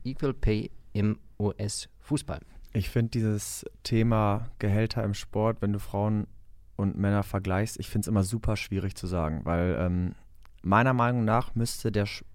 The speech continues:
Speaker 2: oder müsste man das Geld bekommen, was man auch quasi einnimmt.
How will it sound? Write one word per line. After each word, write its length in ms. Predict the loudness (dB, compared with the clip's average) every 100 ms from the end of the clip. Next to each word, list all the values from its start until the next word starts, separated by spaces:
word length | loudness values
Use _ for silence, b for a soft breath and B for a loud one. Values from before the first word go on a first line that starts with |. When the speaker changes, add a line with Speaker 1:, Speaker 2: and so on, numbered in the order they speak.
| -18 -4
Speaker 2:
oder 180 | 2 4
müsste 360 | 4 0 0
man 260 | 2 4 2 -2
das 280 | 0 0 2
Geld 380 | 2 4 2 -2 -8
bekommen, 460 | -4 -2 2 2 0 -2
was 180 | -4 0
man 260 | 0 0
auch 220 | 0 -2 -2
quasi 380 | -2 -2 -2
einnimmt. 400 | -2 -2 -2 -6